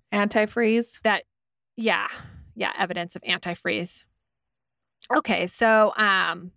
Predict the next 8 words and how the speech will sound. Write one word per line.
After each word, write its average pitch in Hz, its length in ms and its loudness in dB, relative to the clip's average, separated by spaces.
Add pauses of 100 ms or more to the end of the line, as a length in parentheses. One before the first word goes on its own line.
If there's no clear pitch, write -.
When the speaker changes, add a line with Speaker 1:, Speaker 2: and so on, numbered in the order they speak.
(840)
Speaker 2:
you 208 100 -4
know, - 300 0 (180)
I 190 40 -2
mean, 180 200 -2
they 180 100 2
have 175 280 -2
that 170 500 2 (360)
Speaker 1:
Mm-hmm. 202 380 -8